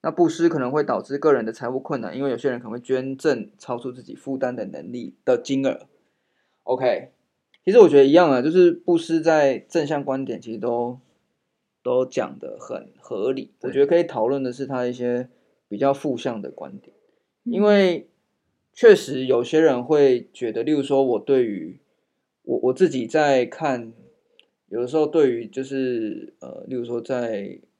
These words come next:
Speaker 1: 什么地下街或者是路边遇到
Speaker 3: 嗯。
Speaker 1: 看起来很可怜的乞丐，我其实会有这种想法，就是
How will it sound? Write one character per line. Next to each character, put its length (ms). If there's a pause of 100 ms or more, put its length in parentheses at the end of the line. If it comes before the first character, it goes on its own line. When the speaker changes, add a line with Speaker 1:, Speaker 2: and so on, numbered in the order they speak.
(140)
Speaker 1:
什 100
么 60
地 180
下 220
街 260
或 200
者 40
是 220 (120)
路 160
边 400
遇 160
到 460 (1080)
Speaker 3:
嗯。 340
Speaker 1:
看 260
起 140
来 140
很 280 (840)
可 220
怜 160
的 120
乞 300
丐， 340 (760)
我 120
其 240
实 760 (1500)
会 360
有 200
这 140
种 220
想 320
法， 200
就 100
是 360